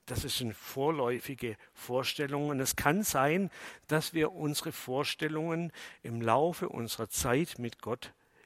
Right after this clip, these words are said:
immer wieder revidieren müssen. Übrigens, auch Johannes der Täufer hatte eine Vorstellung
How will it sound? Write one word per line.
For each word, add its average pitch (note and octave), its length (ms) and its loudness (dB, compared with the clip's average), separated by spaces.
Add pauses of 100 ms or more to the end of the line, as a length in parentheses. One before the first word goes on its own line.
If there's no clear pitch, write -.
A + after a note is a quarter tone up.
(160)
immer C#3+ 340 -2
wieder A#2+ 360 -4 (400)
revidieren G#2+ 680 -2
müssen. G2 340 -8 (1400)
Übrigens, F3 640 4 (800)
auch C#3+ 340 0 (140)
Johannes C3+ 720 -2
der D#3 160 -4
Täufer - 580 -6 (380)
hatte A#2+ 420 -2 (380)
eine A2 100 -10
Vorstellung A2 960 -4